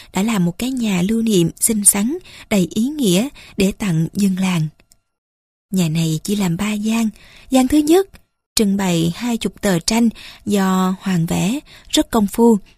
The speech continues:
lấy đề tài trong sinh hoạt của người tìm mỏ và sự giàu đẹp của Tổ quốc.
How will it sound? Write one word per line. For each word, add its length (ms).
lấy 120
đề 200
tài 220
trong 160
sinh 180
hoạt 240
của 80
người 200
tìm 300
mỏ 320
và 460
sự 180
giàu 300
đẹp 220
của 100
Tổ 200
quốc. 240